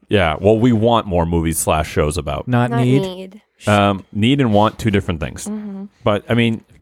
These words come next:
Speaker 1: hey,
Speaker 2: My
Speaker 1: listen.
Speaker 2: list is all fucked up now.
Speaker 1: That's
Speaker 3: Yes.
Speaker 1: fine.
Speaker 2: This is what the world needs.
Speaker 1: Well,
Speaker 2: It's
Speaker 1: I mean,
Speaker 2: all documentaries
Speaker 3: Whoa.
Speaker 2: about the environment.
Speaker 3: Oh.
Speaker 1: that sucks.
Speaker 3: <laughs>
Speaker 1: That's
Speaker 3: I
Speaker 1: too bad.
Speaker 3: didn't, when I wrote my list, though, I didn't, oh,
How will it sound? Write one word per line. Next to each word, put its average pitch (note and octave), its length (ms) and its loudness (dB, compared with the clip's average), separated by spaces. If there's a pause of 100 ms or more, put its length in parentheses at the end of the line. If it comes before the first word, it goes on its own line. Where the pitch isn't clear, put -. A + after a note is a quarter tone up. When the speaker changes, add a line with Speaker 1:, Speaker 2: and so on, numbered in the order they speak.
(100)
Speaker 1:
hey, C#3 80 -4
Speaker 2:
My C3+ 100 2
Speaker 1:
listen. C#3 140 2
Speaker 2:
list - 180 -2
is C3+ 140 0
all C#3 180 0
fucked D3+ 260 -2
up F#3+ 140 0
now. A2+ 280 -6 (300)
Speaker 1:
That's C#4+ 180 -4
Speaker 3:
Yes. G#3 140 2
Speaker 1:
fine. A2 220 2 (520)
Speaker 2:
This F3 120 -4
is E3+ 160 -6
what E3+ 260 0 (220)
the D#3 80 2
world D#3 360 4
needs. C#3+ 600 -4 (240)
Speaker 1:
Well, C3 220 2
Speaker 2:
It's - 80 0
Speaker 1:
I D3 40 4
mean, C#3+ 140 4
Speaker 2:
all D3 100 2
documentaries D#3 800 2
Speaker 3:
Whoa. - 20 -10
Speaker 2:
about A#2+ 200 -2
the A#2+ 80 -2
environment. A#2 500 -2 (500)
Speaker 3:
Oh. G#3+ 500 -8
Speaker 1:
that C3 120 -2
sucks. E2+ 420 -2
Speaker 3:
<laughs> - 1000 -10
Speaker 1:
That's - 120 0
Speaker 3:
I C4+ 60 2
Speaker 1:
too G#3+ 60 0
bad. C#4 120 2
Speaker 3:
didn't, F4+ 320 2
when C4 140 2
I B3+ 60 2
wrote A#3+ 240 0
my A3+ 160 -4
list, G#3 420 -6
though, F4 160 -2
I C4 60 0
didn't, C4 400 -8 (480)
oh, - 140 -14